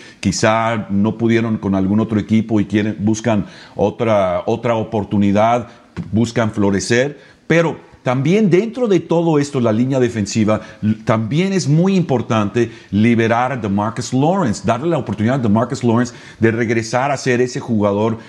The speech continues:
eh, que, que está presionando, que está logrando hacer las cosas, porque cuando no tienes un tackle defensivo dentro de la cuatro tres o de la tres cuatro o lo que sea, que ese es otro tema, también tienen que decidir,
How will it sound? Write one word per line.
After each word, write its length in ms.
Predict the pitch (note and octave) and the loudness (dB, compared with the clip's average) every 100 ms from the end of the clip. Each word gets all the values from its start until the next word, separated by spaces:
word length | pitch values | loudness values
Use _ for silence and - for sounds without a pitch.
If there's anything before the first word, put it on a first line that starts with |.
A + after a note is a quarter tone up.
| - - | -20 -4
eh, 340 | G2+ G2+ G2 - | 0 0 -2 -2
que, 200 | G#2 G2 | -4 -2
que 80 | G#2+ | -4
está 360 | - C3+ C3 | -2 -2 -2
presionando, 760 | - B2+ B2 A#2 A#2+ A#2+ A#2+ A2+ | -4 -6 -2 0 0 2 0 0
que 60 | |
está 260 | G2+ - A#2 | -4 0 0
logrando 380 | B2 A#2+ A#2 A#2 | 0 -2 -2 -4
hacer 200 | A2+ A#2 | -2 -2
las 120 | A#2 | -2
cosas, 260 | B2 A#2+ A2+ | -4 -4 -2
porque 400 | A2 F2+ G#2 - - - | -2 -2 -4 -4 -14 -4
cuando 240 | C3+ C3+ | 0 0
no 140 | E3 G3 | 0 0
tienes 280 | G#3+ G3+ F#3 | -2 0 0
un 140 | F#3 | -2
tackle 360 | F#3 F3 E3+ D3 | -2 -2 0 0
defensivo 720 | B2+ C3 A2+ D3 C3+ A2 G2 - - | 0 -2 -2 0 2 2 -2 -10 -4
dentro 320 | G#2 A2+ G#2+ G#2+ | 0 0 0 0
de 80 | |
la 120 | G#2 B2+ | 0 0
cuatro 360 | C3+ C#3 C3 | 0 0 -6
tres 420 | - A#2 A#2+ G#2+ | -2 0 0 -2
o 140 | F#2 F2 | -4 -2
de 80 | E2+ | -2
la 140 | E2 | -4
tres 260 | - A2+ - | -4 -4 -2
cuatro 480 | G#2 A2 - G2 | -2 -2 -2 -4
o 60 | F2+ | -2
lo 100 | F2+ | -2
que 80 | F#2+ | -2
sea, 260 | C3+ B2 | -2 -2
que 100 | - | -2
ese 120 | A#2 C4 | -6 -2
es 120 | G#3+ | -4
otro 200 | G#3 A#2+ | -2 0
tema, 300 | G#3 C4+ B2 | 0 0 -2
también 260 | G#2 C#3 | -2 0
tienen 220 | E3 G#3+ G#3 | 0 0 0
que 100 | B2+ | 0
decidir, 420 | G#2+ B2+ D#3+ | 0 2 0